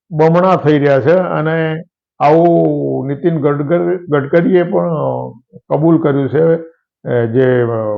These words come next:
માર્ગ વા-, વાહન વ્યન-, મંત્રી છે, અ, તથ્ય પટેલે જે નવ જણાને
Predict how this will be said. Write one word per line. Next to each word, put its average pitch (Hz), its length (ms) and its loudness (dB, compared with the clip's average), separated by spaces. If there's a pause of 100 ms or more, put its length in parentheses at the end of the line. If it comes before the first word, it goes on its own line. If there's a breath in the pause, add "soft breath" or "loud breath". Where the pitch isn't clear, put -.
(160)
માર્ગ 143 380 0
વા-, 143 300 2
વાહન 135 320 0
વ્યન-, 135 260 -4 (180)
મંત્રી 127 540 -4
છે, 151 160 2 (400 loud breath)
અ, 135 240 0
તથ્ય 147 280 0
પટેલે 156 540 0
જે 156 400 0
નવ 147 200 0
જણાને 151 400 -2